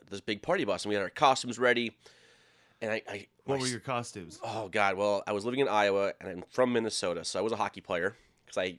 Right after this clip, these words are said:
Speaker 1: had hockey gloves and a hockey jersey. I was like, "That's easy." I think I had a hockey helmet too, which was just awesome. Um, Joe was, uh, God's gift to women. <laughs> Um, we get on this party bus, and I'm, I'm in pain, a lot of pain, but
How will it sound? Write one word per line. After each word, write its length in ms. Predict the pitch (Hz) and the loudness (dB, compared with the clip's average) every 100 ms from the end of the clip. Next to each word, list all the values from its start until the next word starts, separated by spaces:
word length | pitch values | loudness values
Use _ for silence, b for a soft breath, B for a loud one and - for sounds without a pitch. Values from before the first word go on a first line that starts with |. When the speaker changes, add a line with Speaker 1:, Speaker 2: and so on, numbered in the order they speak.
| - | -10
Speaker 1:
had 180 | - 95 | -8 -6
hockey 240 | 101 95 92 | -6 -8 -6
gloves 380 | 95 95 90 | -4 -4 -6
and 140 | 92 90 | -6 -4
a 120 | 87 | -2
hockey 300 | 95 90 95 | -2 -4 -6
jersey. 320 | 85 87 90 | -8 -8 -6
I 40 | 95 | -6
was 80 | 92 | -6
like, 180 | 90 - B B B B B B B | -8 -14 B B B B B B B
"That's 260 | - 160 - | 2 2 0
easy." 320 | 131 143 135 147 | -2 -2 2 2
I 60 | |
think 120 | 208 | 6
I 40 | 196 | 8
had 80 | 139 | 8
a 40 | |
hockey 260 | 143 156 110 | 6 4 0
helmet 260 | 110 98 | -4 -4
too, 220 | - 131 90 | -2 -2 0
which 260 | 98 - | -4 -4
was 100 | 104 | -4
just 220 | 107 98 - | -2 -4 -2
awesome. 400 | 110 104 - 90 b b - - | 0 0 -4 -8 b b -18 -8
Um, 300 | 95 95 95 | -6 -4 -2
Joe 220 | 117 113 | 2 4
was, 260 | 107 95 | 2 0
uh, 400 | 101 98 95 92 87 | 0 2 2 0 -2
God's 260 | 104 98 - | -2 0 -2
gift 200 | 110 - | -6 -6
to 60 | 104 | -4
women. 320 | 95 104 131 | -2 -4 -6
<laughs> 60 | - B B B B B B B B B - | -14 B B B B B B B B B 2
Um, 340 | 110 107 104 - | 2 4 0 -2
we 160 | 120 | 2
get 120 | 135 | 4
on 120 | 185 165 | 4 0
this 80 | |
party 240 | - 139 117 | 0 2 2
bus, 100 | 104 | 2
and 80 | 117 | 2
I'm, 220 | 139 131 _ _ 127 | 2 2 _ _ -2
I'm 120 | 135 | 0
in 100 | 117 | 0
pain, 400 | - 107 90 - - | -4 -8 -8 -12 -2
a 80 | |
lot 220 | 147 151 107 | 6 6 6
of 40 | |
pain, 280 | - 92 87 | 0 -4 -4
but 200 | 92 | -6